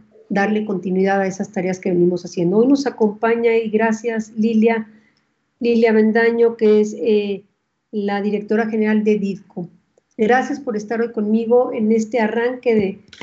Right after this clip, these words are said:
de pláticas para motivarnos las empresarias a, a seguir adelante.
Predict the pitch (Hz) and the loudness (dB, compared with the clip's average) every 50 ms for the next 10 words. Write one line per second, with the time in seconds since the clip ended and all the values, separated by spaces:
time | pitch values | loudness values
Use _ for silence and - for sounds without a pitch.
0 | - - 214 214 214 - 233 240 254 254 254 - 233 - - 226 214 208 214 - | -4 0 0 0 0 0 0 2 2 2 0 -4 -8 -6 -4 -2 -2 -2 -4 -4
1 | 214 208 202 202 196 196 196 190 - 214 208 233 247 247 262 254 220 214 202 - | -4 -4 -2 -2 -4 -4 -6 -4 -4 0 2 2 2 2 0 -2 -2 -2 -2 -2
2 | 202 185 - 202 185 185 214 208 214 220 214 214 208 185 180 180 - _ _ _ | -6 -4 -4 -6 -4 -2 -2 2 2 2 2 2 -2 -4 -6 -6 -12 _ _ _
3 | _ _ - 208 202 208 226 214 208 208 208 202 202 208 190 190 185 180 180 - | _ _ -2 -2 0 0 0 0 2 2 2 2 2 0 0 0 0 -2 -2 -4
4 | 165 165 | -6 -8